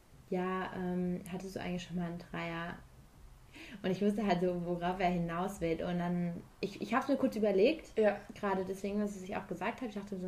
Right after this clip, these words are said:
Speaker 1: hm, hab ich noch nie gemacht.
Speaker 2: Ja.
Speaker 1: Wär eine Erfahrung. Aber dann hab ich so drüber nachgedacht, dachte so, boah, irgendwie, ich glaube, gerade wenn das so geplant ist, dann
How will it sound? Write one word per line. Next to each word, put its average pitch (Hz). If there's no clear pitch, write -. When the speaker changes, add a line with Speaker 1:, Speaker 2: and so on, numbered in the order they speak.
Speaker 1:
hm, 247
hab 185
ich 220
noch 226
nie 214
gemacht. 190
Speaker 2:
Ja. 202
Speaker 1:
Wär 196
eine 240
Erfahrung. 202
Aber 185
dann 202
hab 214
ich 208
so 208
drüber 208
nachgedacht, 202
dachte 196
so, 190
boah, 180
irgendwie, 208
ich -
glaube, 208
gerade 220
wenn 233
das 202
so 202
geplant 190
ist, 190
dann 180